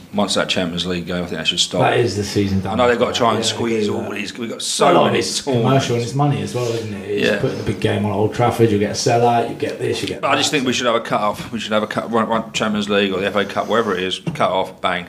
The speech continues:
Speaker 1: done. Football's finished. You know what I mean? That's it for just a, even for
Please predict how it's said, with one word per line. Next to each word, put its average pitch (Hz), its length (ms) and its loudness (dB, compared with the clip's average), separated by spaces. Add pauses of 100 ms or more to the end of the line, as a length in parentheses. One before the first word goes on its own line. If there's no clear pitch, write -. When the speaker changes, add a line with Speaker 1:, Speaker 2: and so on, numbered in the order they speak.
Speaker 1:
done. 87 280 -4 (260)
Football's - 340 -12
finished. - 340 -18 (220)
You 92 80 -20
know 87 60 -20
what 85 60 -20
I - 20 -20
mean? 85 100 -16
That's - 220 -10
it 87 100 -14
for 85 140 -14
just - 260 -18
a, 90 80 -10 (100)
even 110 140 0
for 101 160 -8